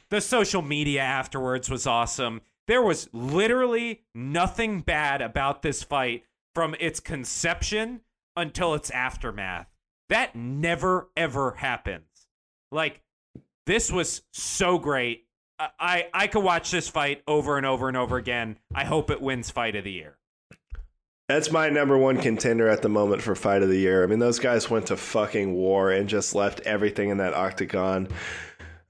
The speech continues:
Speaker 2: I got nothing bad to say about either of these guys. I love both of these guys. Um, I don't think any of these guys lose stock, you know, at all. This is one of those fights where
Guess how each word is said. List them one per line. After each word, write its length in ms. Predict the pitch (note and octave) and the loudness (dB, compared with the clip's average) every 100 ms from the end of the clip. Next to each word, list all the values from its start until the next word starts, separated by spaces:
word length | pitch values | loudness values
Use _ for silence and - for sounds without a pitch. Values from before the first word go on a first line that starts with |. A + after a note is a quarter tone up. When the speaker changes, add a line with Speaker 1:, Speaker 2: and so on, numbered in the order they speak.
| _ - - | _ -20 -6
Speaker 2:
I 140 | D#3 F#3 | 0 2
got 140 | E3+ | 2
nothing 260 | D#3+ D#3 C#3 | 2 2 0
bad 240 | C#3 C#3 | 0 0
to 60 | C3 | -2
say 260 | - C#3 | 0 2
about 340 | B2+ A#2+ A#2+ - | 2 0 -4 -8
either 280 | D#3 D3 B2+ | -2 2 2
of 40 | A#2 | 4
these 180 | A#2 A#2 | 2 0
guys. 280 | G#2 G#2 | -2 0
I 80 | B2 | 0
love 320 | A#2+ C3 C3+ | 0 2 2
both 220 | C3+ C3+ C3+ | 2 2 2
of 80 | |
these 180 | C3 C3 | 0 0
guys. 600 | C3 A#2+ A#2+ A#2+ A#2 - - | 0 0 2 2 0 -4 -8
Um, 520 | A#2 A#2 A2 G#2 G2 - _ _ _ _ _ _ _ _ _ - | -4 -2 -2 -4 -6 -16 _ _ _ _ _ _ _ _ _ -4
I 100 | C3+ | -2
don't 160 | C#3+ | 0
think 200 | D3+ C#3 | -2 -2
any 180 | B2+ B2 | 0 0
of 60 | A2+ | 0
these 160 | A2 | 0
guys 320 | A2 G#2 G2 | 0 0 0
lose 200 | G#2 G#2+ | -4 -4
stock, 440 | - - G2 G2+ - - - _ _ _ _ _ _ _ _ _ | -4 -4 -2 -2 -6 -14 -18 _ _ _ _ _ _ _ _ _
you 100 | G#2 | -6
know, 220 | F#2+ F#2 | -4 -4
at 180 | F#2+ G#2 | -2 -2
all. 420 | G2+ F#2+ F#2 F#2 - | 0 0 -2 -6 -4
This 260 | A#2+ B2 | -4 -2
is 80 | A#2+ | -4
one 140 | A#2+ | -2
of 80 | A#2 | 0
those 180 | A2 G#2 | -2 -2
fights 400 | G#2+ G2 F#2 - | -2 -2 -4 -4
where 380 | G2 F#2 F2+ | -2 -2 -4